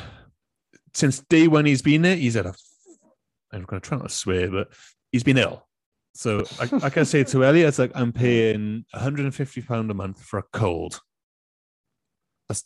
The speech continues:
Speaker 1: because
Speaker 2: Mm.
Speaker 1: just, he'll go in there, you'll be covered in germs, you'll come out. He's then too ill to go to nursery next week. And then he passes it to us. And then we're ill.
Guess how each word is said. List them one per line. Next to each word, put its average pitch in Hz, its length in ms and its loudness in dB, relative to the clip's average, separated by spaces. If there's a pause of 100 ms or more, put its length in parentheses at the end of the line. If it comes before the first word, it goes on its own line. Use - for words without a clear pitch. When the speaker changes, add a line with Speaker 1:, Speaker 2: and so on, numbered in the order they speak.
Speaker 1:
because 117 440 0
Speaker 2:
Mm. 101 240 -8 (100)
Speaker 1:
just, - 340 -4 (180)
he'll 123 260 2
go 123 180 2
in 143 200 2
there, 180 200 0
you'll 120 200 -2
be 101 80 -4
covered 98 280 -6
in 95 140 -8
germs, 113 480 -2
you'll 101 120 -10
come 107 200 -6
out. 98 300 -6 (880)
He's 135 300 2
then 120 220 2
too 120 200 0
ill 107 160 4
to 104 100 -4
go 101 80 -2
to 98 120 -6
nursery 98 300 -6
next 95 280 -10
week. - 240 -16
And 147 120 -2
then 170 80 4
he 180 60 4
passes 196 360 2
it 226 100 0
to 240 140 0
us. - 260 -2 (220)
And 190 80 0
then 247 120 4
we're 285 260 4
ill. 87 260 -4